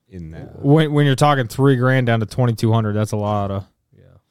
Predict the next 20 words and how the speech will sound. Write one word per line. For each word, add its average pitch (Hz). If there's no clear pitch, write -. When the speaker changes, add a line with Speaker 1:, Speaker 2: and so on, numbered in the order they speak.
Speaker 2:
big 117
difference. 107
You're 113
not 113
talking 110
like 107
I 107
was 104
asking 107
thirty-one 107
thousand 104
and 101
he 101
was 101
offering 101
me 95
thirty 104
grand. 95
I 98
Speaker 3:
Yeah. -